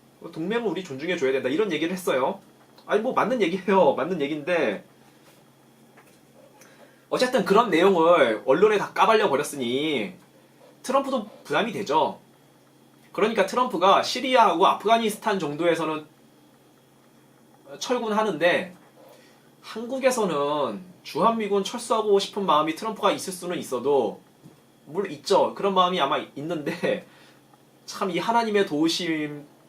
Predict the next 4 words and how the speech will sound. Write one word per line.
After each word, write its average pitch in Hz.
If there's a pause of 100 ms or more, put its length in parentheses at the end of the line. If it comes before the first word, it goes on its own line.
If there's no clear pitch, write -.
(440)
것 160
같은데, 117 (260)
이런 214
내용들이 156